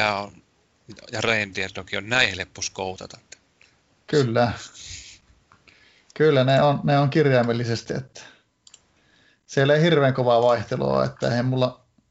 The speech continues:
Speaker 2: kun täysin treenin kanssa kautta mennään, niin eihän mulla ole tota V P A:lla kokoonpanokokemusta koko kaksi viisi kolmosella.
Speaker 1: No senhän kerkiää sitten, kun rupeat tarvimaan, niin vähän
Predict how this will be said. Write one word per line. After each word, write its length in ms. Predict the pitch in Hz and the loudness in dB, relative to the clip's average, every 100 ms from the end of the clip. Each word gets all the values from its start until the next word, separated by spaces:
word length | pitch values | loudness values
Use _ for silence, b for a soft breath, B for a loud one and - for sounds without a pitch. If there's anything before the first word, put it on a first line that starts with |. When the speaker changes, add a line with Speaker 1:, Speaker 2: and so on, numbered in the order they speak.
| - | -16
Speaker 2:
kun 140 | 139 - | -10 0
täysin 340 | 139 135 127 | 0 2 0
treenin 380 | 131 143 127 120 | 2 2 2 0
kanssa 320 | 131 131 - | 0 -2 -4
kautta 400 | - 135 131 127 | -4 -2 -2 0
mennään, 360 | 123 120 120 - | 0 0 0 0
niin 60 | |
eihän 140 | 120 117 | 0 2
mulla 240 | 120 120 | 2 2
ole 100 | 131 - | 0 -4
tota 240 | 127 123 - _ _ b b b b b b | -6 -4 -8 _ _ b b b b b b
V 200 | 156 160 | 2 2
P 100 | 151 | 4
A:lla 200 | 147 143 | 2 2
kokoonpanokokemusta 1000 | 135 156 147 131 127 120 127 123 120 - | 2 0 0 2 0 0 -2 -2 -2 -2
koko 200 | 131 123 | 0 2
kaksi 260 | 127 123 - | 2 0 -4
viisi 180 | 139 - | -6 -2
kolmosella. 540 | - 69 - - - - - _ _ _ _ _ _ _ _ _ b b b b b b b _ _ - | -2 -2 -4 -6 -8 -12 -16 _ _ _ _ _ _ _ _ _ b b b b b b b _ _ -16
Speaker 1:
No 100 | 131 | -10
senhän 300 | 110 95 117 - | -8 -8 -10 -4
kerkiää 500 | 107 101 - 98 87 | -4 -4 -10 -8 -8
sitten, 300 | 90 - - _ - - _ _ _ _ - | -10 -16 -18 _ -20 -20 _ _ _ _ -10
kun 100 | 147 | -8
rupeat 300 | 139 139 - | -4 -4 -4
tarvimaan, 540 | 127 120 117 113 104 101 | -4 -6 -6 -10 -10 -10
niin 140 | - - | -10 -8
vähän 160 | - | -8